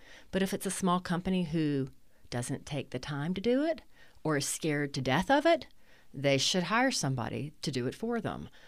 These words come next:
Um, and then there's definitely hybrids. There's lots of hybrids. I can tell with a lot of our clients, we publish, um, you know, and we work off of a calendar. So we're working, you know, a lot of our clients are getting their August calendars next week to approve.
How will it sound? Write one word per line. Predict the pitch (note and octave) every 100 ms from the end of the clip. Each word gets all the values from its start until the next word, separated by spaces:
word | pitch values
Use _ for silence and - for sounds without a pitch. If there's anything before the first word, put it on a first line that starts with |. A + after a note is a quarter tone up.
| - -
Um, | D3 C#3+ C#3+ C3
and | G#3
then | A3+
there's | A3+ G3+
definitely | G3+ G3 G3 D3+
hybrids. | C3+ B2+ C3 - -
There's | D#3 C3+
lots | C3+ C3
of | A2
hybrids. | A2+ G2 F#2 -
I | C#3
can | C#3+
tell | D3+ D#3
with | C#3
a |
lot | C3 C#3+ E3+
of | D#3+
our | C#3+
clients, | - C3 A#2+ A#2+ - -
we | D3+ E3+
publish, | - C#3+ C3+ C3 B2 - - - - - -
um, | B2+ A#2 G#2+ B2+ C3 - - - - - - F3+
you |
know, | E3 E3 -
and | F3+
we | F#3+
work | G3 D#3+ C#3
off | C3
of | A#2
a |
calendar. | - G2+ G#2+ G2+
So | - C#3
we're | C#3 E3+
working, | D#3 C3+ C3+ B2+ A#2+ G#2
you | A#2+
know, | G#2+ G2+ E2 F#2 - -
a | -
lot | B2+ C3
of | D3
our | C3
clients | B2+ - B2+ B2 -
are | B2
getting | C3 A#2+
their | A#2+ -
August | A2 B2 B2+ - -
calendars | A#2+ B2 B2+ B2 A2+ A2 - -
next | B2 A#2+ - -
week | C3 - -
to | A2
approve. | - B2 - -